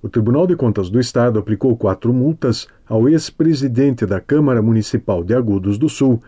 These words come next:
Gessé da Rocha Zellner. O motivo foram irregularidades no pregão presencial destinado à contratação de empresa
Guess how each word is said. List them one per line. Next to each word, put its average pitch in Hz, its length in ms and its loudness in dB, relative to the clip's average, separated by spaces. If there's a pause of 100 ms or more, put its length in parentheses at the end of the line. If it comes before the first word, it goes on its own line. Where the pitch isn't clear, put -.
(200)
Gessé 135 600 0
da 135 140 0
Rocha 117 460 0
Zellner. 104 520 0 (1040)
O 101 100 -2
motivo 131 580 0 (200)
foram 135 180 0
irregularidades 135 960 2
no 98 100 -2
pregão 98 360 -2
presencial 113 720 0 (180)
destinado 131 600 0
à 120 60 -2
contratação 131 840 -2
de 92 120 -2
empresa 127 640 0